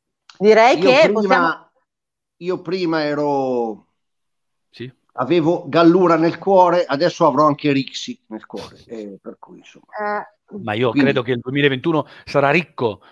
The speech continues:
Speaker 3: di personaggi, eh, dei, per i quali potremo, come dire, eh, divertirci e stendere, mm, grandi discorsi su integrazioni e cose varie. Va bene, Barbarella, io ti saluto. Sei un po'
Speaker 1: Anch'io,
Speaker 3: sciupatina,
Speaker 1: anch'io.
Speaker 3: sei un po' sciupatina.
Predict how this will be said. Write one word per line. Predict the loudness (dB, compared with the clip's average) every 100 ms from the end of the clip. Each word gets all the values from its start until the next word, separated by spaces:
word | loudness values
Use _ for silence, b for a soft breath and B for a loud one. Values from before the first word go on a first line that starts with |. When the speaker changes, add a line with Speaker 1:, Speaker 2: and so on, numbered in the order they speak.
| b
Speaker 3:
di | -10
personaggi, | -6 -6 -2 0 0 -2 -4 -4 -8 _ _ -20 -10
eh, | -8 -6
dei, | -6 -8 -8
per | -12
i |
quali | -2 0 2 0
potremo, | -4 -4 -4 -4 -6
come | -8
dire, | -8 -6 -6 -8 -12 -16 _ b b b b b
eh, | -14 -12 -8
divertirci | -8 -8 -4 -2 -2 -4 -4 -2 -2
e | -4
stendere, | -2 0 2 2 0 -2
mm, | -10 -16 -14 -4
grandi | 0 2 0 0 -4 -4
discorsi | -8 -6 -4 -4 -6 -12
su | -10 -8 -8 -12 -18 b b
integrazioni | -10 -6 -6 -8 -8 -8 -8 -12 -18
e | -20
cose | -20 -20 -20 -18
varie. | -20 -16 -10
Va | -8
bene, | -8 -8
Barbarella, | -4 0 2 4 4
io | 0
ti | -2
saluto. | 0 2 2 0 -4 -8
Sei | _
un | _
po' | _ -2 4
Speaker 1:
Anch'io, | 6 6
Speaker 3:
sciupatina, | 4 0 -2 -2
Speaker 1:
anch'io. | -2 -4
Speaker 3:
sei | -4
un | -4
po' | -4
sciupatina. | -4 -4 -2 -2 -4